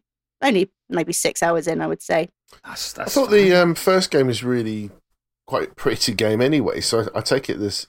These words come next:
Speaker 3: they've gone a few steps up with the new version as well, 'cause it's
Speaker 1: It's
Speaker 3: pretty
Speaker 2: Do they
Speaker 3: stunning
Speaker 2: still look
Speaker 3: first
Speaker 2: like
Speaker 3: time round.
Speaker 2: dolls?
Speaker 1: Yeah, actually,
Speaker 2: It's
Speaker 1: the
Speaker 2: the kids
Speaker 1: character
Speaker 2: in it that
Speaker 1: models
Speaker 2: look like
Speaker 1: are a little bit
Speaker 2: aliens.
Speaker 1: weird. Yeah, they are a little bit. Well, actually, most of the N P Cs aren't, but you've probably heard all the drama about Aloy.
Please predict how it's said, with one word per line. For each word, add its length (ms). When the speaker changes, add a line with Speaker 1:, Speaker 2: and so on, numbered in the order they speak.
Speaker 3:
they've 220
gone 140
a 60
few 180
steps 340
up 160
with 100
the 80
new 180
version 360
as 120
well, 220
'cause 320
it's 100
Speaker 1:
It's 120
Speaker 3:
pretty 160
Speaker 2:
Do 100
they 100
Speaker 3:
stunning 80
Speaker 2:
still 140
look 100
Speaker 3:
first 140
Speaker 2:
like 60
Speaker 3:
time 100
round. 160
Speaker 2:
dolls? 380
Speaker 1:
Yeah, 440
actually, 300
Speaker 2:
It's 40
Speaker 1:
the 60
Speaker 2:
the 60
kids 60
Speaker 1:
character 60
Speaker 2:
in 60
it 40
that 60
Speaker 1:
models 260
Speaker 2:
look 80
like 80
Speaker 1:
are 60
a 60
little 320
bit 100
Speaker 2:
aliens. 120
Speaker 1:
weird. 260
Yeah, 460
they 180
are 140
a 60
little 180
bit. 160
Well, 120
actually, 320
most 260
of 60
the 100
N 100
P 120
Cs 240
aren't, 320
but 280
you've 220
probably 300
heard 200
all 120
the 100
drama 300
about 320
Aloy. 560